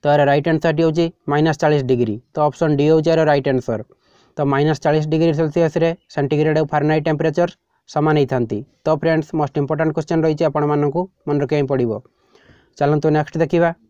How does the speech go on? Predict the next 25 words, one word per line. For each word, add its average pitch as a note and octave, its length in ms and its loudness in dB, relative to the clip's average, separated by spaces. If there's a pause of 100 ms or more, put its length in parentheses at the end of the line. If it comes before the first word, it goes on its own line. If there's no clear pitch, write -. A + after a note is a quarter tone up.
(960)
ନେକ୍ସଟ D3 280 0
କ'ଣ E3 200 0
ରହିଛି? E3 300 2 (600)
ଏ D3+ 120 2
ନିବିଲ୍ D3+ 380 2
ଇଜ୍ D#3 120 2
ଇକ୍ୱାଲ୍ D#3+ 340 0
ଟୁ E3+ 100 2
ଡ୍ୟାସ୍ D3+ 300 0
ବିଟ୍ସ। B2+ 260 0 (540)
ତ - 60 -6
ଏ D3 120 2
ନିବିଲ୍ D3 340 2
ଇକ୍ୱାଲ୍ D#3+ 240 0
ଟୁ E3 60 0
କେତେ D3 260 0
ବିଟ୍ସ? B2 280 0 (180)
କୁହନ୍ତୁ D#3 240 0
ଆପଣମାନେ। E3 400 2 (3000)
ତ - 60 -2
ଏହାର D3 200 6
ରାଇଟ୍ D3 240 2
ଆନ୍ସର୍ଟି E3 360 2
ହେଉଛି E3 260 2 (220)
ଫର୍ବିଡ୍ସ। C#3 500 2